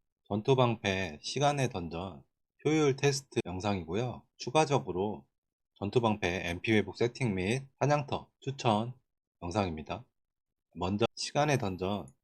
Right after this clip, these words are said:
광역사냥 효율 테스트 결과입니다. 네, 이십 분씩 체크를 했고요. 네, 오 층은 동일 위치, 동일 스탯,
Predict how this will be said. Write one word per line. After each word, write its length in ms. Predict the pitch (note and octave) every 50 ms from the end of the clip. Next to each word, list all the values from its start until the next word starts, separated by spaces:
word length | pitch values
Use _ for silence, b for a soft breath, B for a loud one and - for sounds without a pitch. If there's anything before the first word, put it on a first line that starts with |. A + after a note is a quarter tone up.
| _ _ _
광역사냥 680 | - G2 A2 B2+ A#2 - - A#2 G#2 G2+ G2+ F#2+ F#2+ F#2 G2
효율 240 | C3+ C#3+ C#3+ C3+ C3+
테스트 580 | C3+ C#3 C#3 C#3 C#3 - - A2 G2 F2+ D#2+ -
결과입니다. 520 | - D#2+ D2 G2 G2 E2+ D2 D2 - _ _ _ _ _ _ _ _ _ _ _ _ _ _ -
네, 80 | D#2+
이십 260 | F#2+ A2+ - C#3 C3+
분씩 680 | C3+ D3 D3 C3+ C#3 C3+ B2 A#2 A2+ A2 G#2+ G#2 G#2 -
체크를 400 | - C3 - - C#3 A2 G#2 G#2
했고요. 640 | A2+ - - C3 B2 F#2 E2 D#2+ F2+ B2 C#3 - -
네, 60 | G#2
오 220 | E2 - G2+ -
층은 420 | - - D3+ D3 C#3 C3+ C3+ B2+ A#2 - _ - -
동일 360 | - G2 G#2+ B2 C3 B2 G#2
위치, 360 | F2+ E2+ - - - - G#2+ -
동일 240 | - F#2+ G2 G2 G2
스탯, 440 | - - C3+ - - - F#2 -